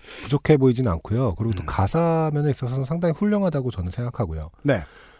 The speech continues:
Speaker 1: 어, 저는 뭐 평론가가 아니기 때문에 당연히
Speaker 2: 음.
Speaker 1: 어떤 주관적인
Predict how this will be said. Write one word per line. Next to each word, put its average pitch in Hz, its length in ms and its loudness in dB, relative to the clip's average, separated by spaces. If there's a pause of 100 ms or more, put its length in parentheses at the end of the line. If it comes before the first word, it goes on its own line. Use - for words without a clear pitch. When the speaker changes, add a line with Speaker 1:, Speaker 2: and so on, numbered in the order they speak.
(160)
Speaker 1:
어, 110 160 -2
저는 147 220 6
뭐 185 160 6
평론가가 277 500 2
아니기 95 200 2
때문에 95 500 -2
당연히 180 520 2
Speaker 2:
음. 160 40 2
Speaker 1:
어떤 117 180 0
주관적인 143 920 2